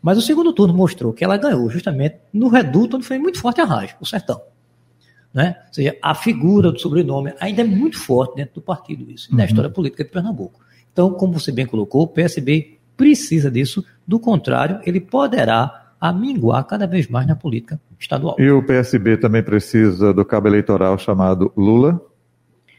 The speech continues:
Speaker 1: <laughs> Olha, esse é um problema, porque Lula,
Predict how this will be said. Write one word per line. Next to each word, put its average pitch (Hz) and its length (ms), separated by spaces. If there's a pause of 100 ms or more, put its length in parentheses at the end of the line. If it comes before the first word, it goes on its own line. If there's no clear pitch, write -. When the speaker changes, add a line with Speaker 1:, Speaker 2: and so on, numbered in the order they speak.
(240)
Speaker 1:
<laughs> - 1800 (300)
Olha, 175 500
esse 233 160
é - 20
um 294 120
problema, 247 340
porque 214 240
Lula, 170 560